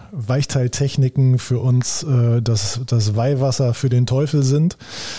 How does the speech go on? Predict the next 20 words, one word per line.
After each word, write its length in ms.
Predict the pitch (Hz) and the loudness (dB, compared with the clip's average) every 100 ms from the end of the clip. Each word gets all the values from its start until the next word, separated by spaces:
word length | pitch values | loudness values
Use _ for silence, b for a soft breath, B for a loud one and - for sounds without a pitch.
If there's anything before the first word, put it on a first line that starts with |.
| B - | B -4
Ähm, 580 | 143 123 117 113 113 117 B B B B | 0 2 2 2 0 -2 B B B B
so 200 | - 131 | -4 -2
ist 100 | 139 | 0
es 140 | 143 135 | 0 2
ja 120 | 127 | 2
jetzt 240 | 127 - | 0 0
nicht, 280 | 135 156 - | 0 0 0
aber 160 | 113 110 | 0 2
man 140 | 117 | 2
muss 200 | 117 127 | 2 0
eben 260 | 156 131 123 | 0 0 0
alles 300 | 123 131 123 | 0 0 -2
in 140 | 165 131 | 0 2
den 120 | 123 | 2
richtigen 560 | 127 131 131 - 123 117 | 0 -2 -2 -2 0 0
Kontext 500 | 143 165 120 - - | 0 0 -2 -2 -2
setzen 440 | 110 - 117 110 | -2 0 0 2
und 120 | 110 | 2
man 120 | 113 117 | 4 4
muss 360 | 123 - - | 2 0 -6